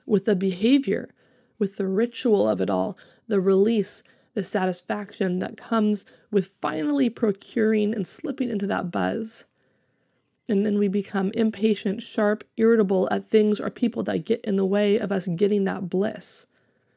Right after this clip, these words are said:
We begin to develop a relationship with the substance itself. It is our source of comfort, peace. It's a familiar place.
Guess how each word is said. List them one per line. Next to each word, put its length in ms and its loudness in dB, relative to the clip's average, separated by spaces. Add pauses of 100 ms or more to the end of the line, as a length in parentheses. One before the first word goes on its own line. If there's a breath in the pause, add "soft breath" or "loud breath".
(360)
We 80 -2
begin 300 2
to 80 2
develop 360 2
a 60 -2
relationship 960 0
with 320 -2
the 100 -4
substance 560 -4
itself. 560 -8 (1200)
It 100 -2
is 140 0
our 100 0
source 260 -2
of 120 -8
comfort, 560 -8 (500)
peace. 600 -2
It's 120 -10
a 60 -2
familiar 720 2
place. 640 -4